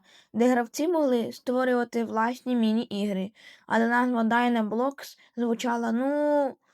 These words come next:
як домашнє завдання з фізики. Тому вже в дві тисячі п'ятому році гру перейменували на коротке і запам'ятоване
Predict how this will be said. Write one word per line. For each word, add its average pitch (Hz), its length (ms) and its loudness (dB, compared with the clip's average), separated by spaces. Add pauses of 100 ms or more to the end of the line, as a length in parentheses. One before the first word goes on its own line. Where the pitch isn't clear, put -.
(200)
як 247 240 2
домашнє 254 480 0
завдання 240 440 2
з 226 80 -8
фізики. 196 560 -4 (380)
Тому 254 280 2
вже 262 180 4
в - 20 0
дві 247 140 0
тисячі 277 300 -2
п'ятому 220 560 0
році 269 360 -2
гру 254 200 0
перейменували 233 720 -2
на 226 120 0
коротке 240 580 -2 (520)
і 247 160 4
запам'ятоване 233 1300 -2